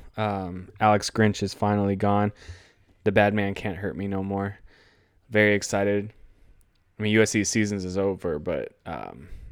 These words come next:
guess we're looking forward to next year. So, um, little college football. Let's just jump into it. I am currently watching the dog shit bowl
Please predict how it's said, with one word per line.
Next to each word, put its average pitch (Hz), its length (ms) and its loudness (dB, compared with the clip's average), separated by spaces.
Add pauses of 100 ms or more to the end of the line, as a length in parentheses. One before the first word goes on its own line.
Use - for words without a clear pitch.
(240)
guess 101 220 -2
we're 113 80 0
looking 110 180 -2
forward 117 160 2
to 117 80 -2
next 120 240 -4
year. 127 160 2
So, 101 280 0 (1000)
um, 101 320 -8
little 127 200 2
college 131 320 -2
football. 120 560 2 (1700)
Let's 110 220 0
just 123 160 -8
jump 110 220 0
into 110 300 0
it. - 260 -2
I 104 180 0
am 123 140 2
currently 110 440 -2
watching 101 760 -4 (680)
the 92 560 -4 (1160)
dog 110 340 4
shit 95 480 -4
bowl 90 420 -2